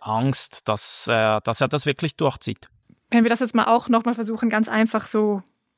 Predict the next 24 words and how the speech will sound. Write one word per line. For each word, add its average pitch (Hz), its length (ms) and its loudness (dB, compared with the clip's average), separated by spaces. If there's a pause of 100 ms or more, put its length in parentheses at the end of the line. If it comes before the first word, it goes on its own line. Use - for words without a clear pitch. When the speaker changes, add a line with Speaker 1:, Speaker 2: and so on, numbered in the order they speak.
(300)
Speaker 2:
runterzubrechen. 226 760 2
Er 220 120 0
verhängt 214 600 2
enorm 220 560 6 (180)
hohe 226 280 6
Zölle, 208 540 -2
Importzölle, 220 880 2 (640)
so 240 160 0
hoch 247 260 4
wie 214 180 -2
seit 220 300 0
hundert 262 380 6
Jahren 190 300 0
nicht 190 160 -10
mehr. - 180 -8 (240)
Und 233 220 2
dann, 196 180 2
was 240 260 -2
erhofft 208 420 -4
er 190 60 -4
sich 175 200 -10
daraus? - 440 -6
Welchen 202 220 -2
Mechanismus? 185 720 -6